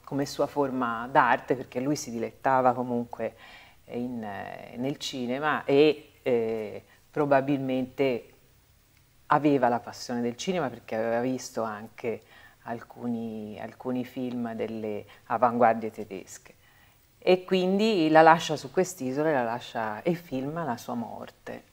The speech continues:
Ecco. È un, eh, naturalmente è un film abbastanza tragico, però, eh,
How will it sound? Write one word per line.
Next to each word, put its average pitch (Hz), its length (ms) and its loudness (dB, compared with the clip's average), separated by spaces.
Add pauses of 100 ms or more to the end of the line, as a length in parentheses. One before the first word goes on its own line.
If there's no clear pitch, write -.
(140)
Ecco. - 340 -20 (680)
È 151 440 6
un, 131 360 -4
eh, 117 420 -4
naturalmente 131 600 -2
è 127 40 2
un 120 120 -4
film 123 500 -6 (840)
abbastanza 113 1400 -4
tragico, 135 720 2
però, 147 800 6 (380)
eh, 110 960 -8